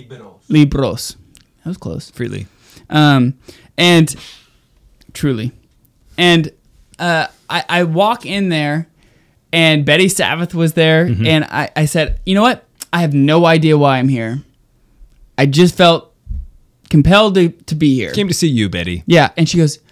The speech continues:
Speaker 2: "I have a book for you," which is so typical of Betty. Sa-, if you know Betty Sabbath, you know that's very typical of
Speaker 3: Might
Speaker 2: her.
Speaker 3: say that at any time.
Speaker 2: Yes. And she, she takes this Struck by Lightning book and says, "You need to read this."
Speaker 3: It's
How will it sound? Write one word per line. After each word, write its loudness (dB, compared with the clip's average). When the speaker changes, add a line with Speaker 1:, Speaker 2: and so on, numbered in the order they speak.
Speaker 2:
"I -18
have -4
a -2
book -6
for -8
you," -6
which 0
is 0
so 0
typical -2
of -2
Betty. 2
Sa-, -4
if 0
you 4
know 4
Betty 2
Sabbath, 0
you 6
know 6
that's 0
very 4
typical 2
of 0
Speaker 3:
Might 0
Speaker 2:
her. 4
Speaker 3:
say 4
that 0
at -2
any -4
time. -8
Speaker 2:
Yes. 2
And 4
she, -2
she -2
takes 0
this -2
Struck -2
by 4
Lightning 2
book 0
and 0
says, -4
"You 0
need 2
to -2
read -4
this." -10
Speaker 3:
It's -2